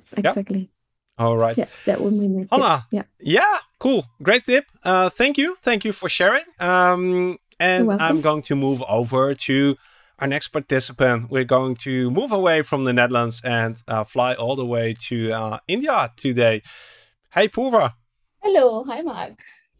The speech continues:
Speaker 1: Hey, uh, good chatting with you. And of course, I have the same question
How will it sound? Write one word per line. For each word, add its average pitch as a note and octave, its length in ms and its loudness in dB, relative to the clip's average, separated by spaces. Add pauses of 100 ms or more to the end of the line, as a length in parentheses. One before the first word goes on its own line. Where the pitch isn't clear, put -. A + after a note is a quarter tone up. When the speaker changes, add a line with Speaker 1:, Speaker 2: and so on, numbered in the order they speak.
(120)
Speaker 1:
Hey, C#3+ 600 2
uh, A#2 420 6 (340)
good A#3 180 4 (340)
chatting C#4 480 2
with C#3+ 300 0
you. D#3 280 0
And D#3+ 320 0
of C#3 140 -8
course, F#3+ 340 0
I D3 120 0
have D3 180 -4
the D3 80 -4
same D3 280 -6
question C3+ 480 -4